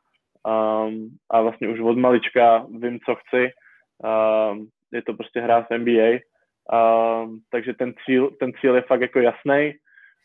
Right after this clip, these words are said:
Eh, ale na druhou stranu se nesnažím jako koukat, ehm, do budoucna, hlavně teda teďka. Eh, teďka se prostě snažím, eh, každý den být jenom co,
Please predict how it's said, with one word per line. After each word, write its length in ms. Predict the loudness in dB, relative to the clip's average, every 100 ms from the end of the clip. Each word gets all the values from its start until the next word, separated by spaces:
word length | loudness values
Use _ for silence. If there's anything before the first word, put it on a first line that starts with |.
| -6 0
Eh, 600 | 2 4 4 2 0 -4 _ _ _ _ -2
ale 300 | 0 0 -2
na 120 | -6
druhou 160 | -6 -8
stranu 260 | -12 -12 -12
se 60 |
nesnažím 640 | -12 -8 -8 -6 -8 -10 -12 -10
jako 220 | -8 -6
koukat, 460 | -2 -2 2 2 2 -4 -20 _ _ _ -6
ehm, 520 | 0 2 2 0 -4 -10 _ _ _ -4
do 140 | 0
budoucna, 440 | 2 2 4 2
hlavně 460 | 2 0 0 0 2
teda 180 | 2 2
teďka. 500 | 0 -2 0 0 0 _ _ _ -6
Eh, 120 | -6
teďka 220 | -6 -10 -14
se 60 | -16
prostě 260 | -12 -10
snažím, 560 | -8 -6 -6 -6 -8 -4
eh, 460 | 0 4 4 2 0
každý 300 | -4 0 2
den 220 | 2 0
být 180 | 0 0
jenom 240 | 0 -2 -2
co, 220 | -2